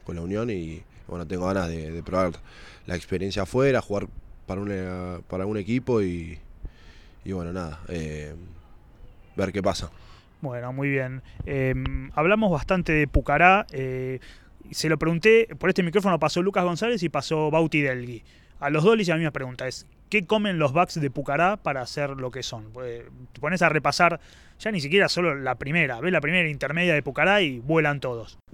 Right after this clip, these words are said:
Speaker 1: Eh, es una pregunta complicada, no, no sabría decirte bien, me parece que, que bueno, también hubo, tuvimos suerte que hubo, eh, una tanda de, de buenas camadas con buenos tres cuartos que, que,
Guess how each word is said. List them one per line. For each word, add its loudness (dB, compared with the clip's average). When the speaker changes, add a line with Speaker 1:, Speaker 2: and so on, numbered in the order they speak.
Speaker 1:
Eh, 8
es 0
una 2
pregunta 2
complicada, 8
no, -4
no -4
sabría 6
decirte 2
bien, 8
me 4
parece 2
que, 2
que -8
bueno, 2
también 4
hubo, 2
tuvimos 2
suerte 4
que 2
hubo, 2
eh, -4
una 0
tanda 4
de, 2
de 2
buenas 4
camadas 2
con -4
buenos 0
tres -4
cuartos 4
que, -2
que, -4